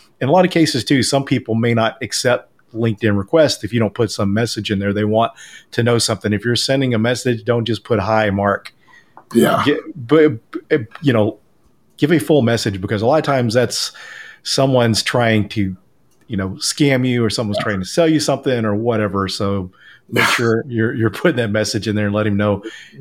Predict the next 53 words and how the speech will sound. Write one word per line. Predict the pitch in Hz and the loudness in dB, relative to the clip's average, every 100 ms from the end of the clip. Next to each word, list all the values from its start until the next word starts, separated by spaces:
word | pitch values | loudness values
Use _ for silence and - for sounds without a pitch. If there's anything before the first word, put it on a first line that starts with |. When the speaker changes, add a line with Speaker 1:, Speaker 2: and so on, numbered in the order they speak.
| 139 | -4
Speaker 1:
how | 117 | 0
you | 110 107 | 2 0
found | - 107 107 107 | 0 0 0 0
him, | 101 | 0
and, | 101 98 | 0 -2
you | 98 | -4
know, | 98 98 - _ _ | -4 -6 -14 _ _
let | 113 131 | 0 2
us | 160 - | 2 2
know | 113 104 | 2 4
what | 113 | 2
you | 127 | -2
thought | 117 120 113 | -2 2 2
of | |
this | 107 - | 2 0
podcast. | 113 101 101 101 101 - | 2 2 2 0 0 -4
And | 104 98 95 - - - - - _ | -4 -4 -4 -10 -20 -20 -20 -20 _
I'm | 110 104 | -4 -2
sure | - 131 | 2 2
it's | 120 - | 2 0
gonna | 117 | 0
be | 113 107 | 2 2
well | 107 113 | 2 2
received. | 104 98 123 117 117 - | 2 0 0 -2 -2 -4
I | 95 | -8
mean, | 98 98 98 - _ | -6 -4 -6 -8 _
Mark's | 107 113 101 - - - | -2 0 0 -4 -6 -8
a | 120 | -10
great | 107 120 113 | -2 -2 -2
person, | - 117 - 110 | -2 -2 0 2
and, | 104 104 104 | 2 2 0
you | 107 | 0
know, | 104 | 0
just | 107 101 | -2 -2
kind | 113 110 | -2 0
of | 104 - - - - _ - | -2 -4 -20 -20 -20 _ 0
follow | 127 131 | 2 2
his | 123 | 2
advice | 117 104 120 135 135 - | 0 2 2 2 0 -2
and, | 107 110 | -2 -2
and | 107 113 | -4 -2
you'll | 110 | -4
succeed | 104 107 - 123 104 | -6 -8 -4 -2 0
too. | 147 117 | 0 0
But | 101 | 0
that's | 107 | -2
just | 123 - | -2 -2
one | 117 113 | 0 0
of | |
the | 107 | 0
things | 110 104 | 0 0
I've | 107 | -2
seen | - 151 131 113 | 0 0 2 0